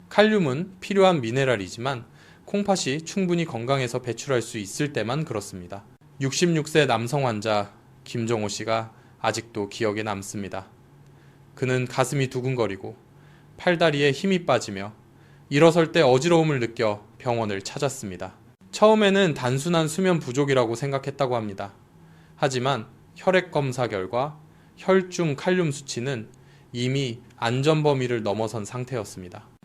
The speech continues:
식습관을 물었을 때 그는 매일 아침 심장에 좋다고 들어서 바나나 두 개를 꼭 먹는다고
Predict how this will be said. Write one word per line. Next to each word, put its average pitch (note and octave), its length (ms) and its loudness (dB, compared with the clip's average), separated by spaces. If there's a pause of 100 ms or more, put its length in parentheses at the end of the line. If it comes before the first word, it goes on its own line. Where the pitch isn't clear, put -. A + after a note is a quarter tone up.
식습관을 G#3 560 4
물었을 C3+ 440 2
때 G#2+ 440 0
그는 A#2 420 -2 (220)
매일 B2+ 320 6
아침 A#2 520 0 (400)
심장에 F#3+ 440 2
좋다고 C#3 400 0
들어서 B2+ 500 -2 (440)
바나나 C3+ 400 2
두 A#2+ 140 -6
개를 C#3 420 0
꼭 A3 200 0
먹는다고 C3 680 0